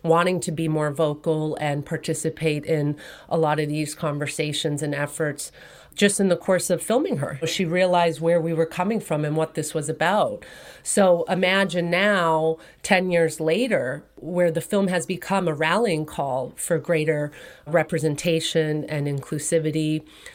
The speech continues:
to see these major organizations and media and all these new food festivals pop up where they have these missions in mind. It's not just,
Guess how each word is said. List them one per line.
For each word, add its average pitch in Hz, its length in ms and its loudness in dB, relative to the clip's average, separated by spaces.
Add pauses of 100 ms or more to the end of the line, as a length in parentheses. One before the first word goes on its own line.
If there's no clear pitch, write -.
(140)
to - 120 -2
see 202 300 2
these 165 260 -2
major 170 380 2
organizations 165 1300 2
and 156 540 0
media 180 680 0 (460)
and 160 600 4
all 165 160 4
these 175 260 0
new 180 480 2 (300)
food 240 500 0
festivals 165 840 0
pop 165 400 -2
up 151 260 -2 (120)
where 165 220 0
they 175 160 0
have 175 480 -2
these 175 280 0
missions 247 480 0
in 160 140 0
mind. 139 380 -4
It's 175 180 -4
not 185 240 0
just, 196 320 -2